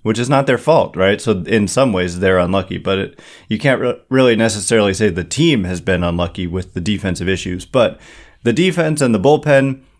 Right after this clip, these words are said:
have been problems, but the hitting has been okay. The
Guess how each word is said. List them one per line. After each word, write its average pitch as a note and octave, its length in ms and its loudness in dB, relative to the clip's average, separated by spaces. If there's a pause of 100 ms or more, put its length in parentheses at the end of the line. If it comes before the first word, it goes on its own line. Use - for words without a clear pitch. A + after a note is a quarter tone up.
(100)
have B2 180 0
been A#2 160 2
problems, A2 480 0
but A2 220 -2
the G#2+ 60 0
hitting C#3+ 280 0
has C3+ 120 -2
been A#2 180 2
okay. G#2+ 500 0 (420)
The G2+ 500 0